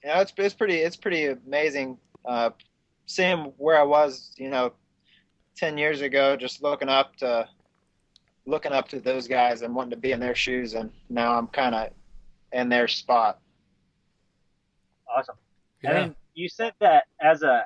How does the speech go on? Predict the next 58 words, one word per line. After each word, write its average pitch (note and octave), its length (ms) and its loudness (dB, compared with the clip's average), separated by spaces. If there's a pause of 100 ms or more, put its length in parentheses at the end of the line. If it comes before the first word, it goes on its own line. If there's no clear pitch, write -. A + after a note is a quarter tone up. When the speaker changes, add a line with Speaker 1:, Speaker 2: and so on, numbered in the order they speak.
Speaker 2:
amateur F#3 380 -2
rider, C3+ 220 2
you C#3+ 160 -4
weren't D#3+ 180 2
a C#3+ 40 -2
very D3+ 180 2
good C3+ 160 0
amateur D3 420 0
rider. G2+ 340 -4 (520)
Um, C3 340 6 (120)
what C#3+ 420 0
was E3+ 320 0
it F3 180 -6 (220)
like? C3+ 240 -10
Was D3 160 -6
there, F3+ 120 0
like, F3 120 4
a C#3+ 80 -4
point F#3 340 0
where, D3+ 80 -2
like, C3 160 0
all C#3+ 100 4
of D3 60 0
a C#3+ 40 -8
sudden D3+ 240 -2
something C3 340 -2
clicked, - 540 -6 (260)
and B2+ 260 -6
just, - 280 -10 (100)
like, C3 240 2
the C3 60 -6
next D3 280 0
race D3+ 160 0
you D3+ 80 -6
went D3 100 2
out C#3+ 120 4
to, D3 100 -8
you're C3+ 80 -2
like, B2 140 2 (100)
"Oh E3 140 6
wow, D#3 320 6
now C3 180 -2
I'm B2+ 80 -6
faster E3 300 -6
than A#2+ 100 -6
all A2 80 -4
these G#2 120 -20
guys"? - 540 -16 (120)
Or B2+ 140 2
did B2+ 120 -6
it B2 100 -6
just C3 160 -12
kind C3 240 0
of A2+ 200 -4 (880)
happen? D3+ 320 0
Speaker 1:
Yeah, F#3 180 6
it F3 40 6
was D#3+ 180 0